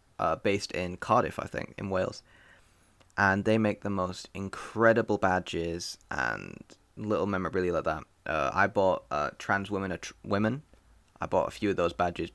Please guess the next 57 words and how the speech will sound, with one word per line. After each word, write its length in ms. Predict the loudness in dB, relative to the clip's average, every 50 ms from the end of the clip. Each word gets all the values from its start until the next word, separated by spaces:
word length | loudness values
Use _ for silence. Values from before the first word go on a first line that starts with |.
| _ -20 -20 -12 -4
gave 180 | -2 -2 -2 -2
them 80 | -4
to 100 | -8 -8
my 80 | -6 -4
whole 140 | -4 -4 -2
family. 360 | -2 -2 -2 0 -2 -4 -6 -8 _ _ _ _ _ -2
They're 120 | 0 0
incredible 480 | 0 0 0 2 2 2 2 2 -2 -2
quality. 420 | 0 2 2 2 2 0 -2 -4 -8 _ _ -20 -20 -20 -20 -20 -20 -20 -20 -20 -18 -10 -4 -4
I 60 | 0
thought 200 | 6 8 8 8
I'd 120 | 8 6
give 140 | 2 0 0
them 120 | 0 0
a 40 | 0
little 180 | 0 0 -2 -2
shout 300 | 0 4 6 6 6 6
out 140 | 4 2 0
here 240 | 0 0 -2 -2 -4 -8 -12 -12
because 580 | -12 -10 -8 -8 -6 -6 -6 -8 -10 -14 -16 -18 _ _ _ _ _ _ _ _ _ _ 2
I 140 | 2 4 2
think 180 | 2 0 -2 0
they're 120 | 2 2
amazing 460 | 2 0 -2 -2 -2 0 -2 -2 0
and 120 | 0 -2 0
they 100 | -2 0
don't 180 | 0 0 0
have 160 | 0 0 2
half 200 | 2 2 2 2
the 80 | -2 -6
props 280 | -2 2 2 2 2 0
they 80 | -4
deserve. 380 | -2 -2 -2 0 0 0 -2 -2 _ _ -20 _ _ _ _ _ _ _ _ _ _
But, 280 | 2 4 4 4 2 -4 _ _ _ _ _ _ 4
uh, 240 | 6 6 8 6 4 0 -6 _ _ _ _ _ _
Ren, 280 | 4 6 8 8 8 6
if 160 | 2 0 2
you're 80 | 2 2
listening 260 | 2 2 0 0 -2
to 60 | 0 2
this, 240 | 0 0 0 -4 -8 _
thank 220 | 2 2 2 2 2
you 40 | 0
so 120 | 0 2
much 160 | 2 2 0
for 60 | -2
the 60 | -2 0
badges 340 | 2 2 2 2 0 -2
and 80 | -2 -2
the 40 | -2
little 140 | 0 0 0
note. 300 | 2 2 2 0 0 -4 _ -10
I 100 | -6 -4
appreciate 440 | -4 -2 0 -2 -2 0 2 2 4
it 80 | 4 4
a 40 | 2
lot. 220 | 0 0 -2 -4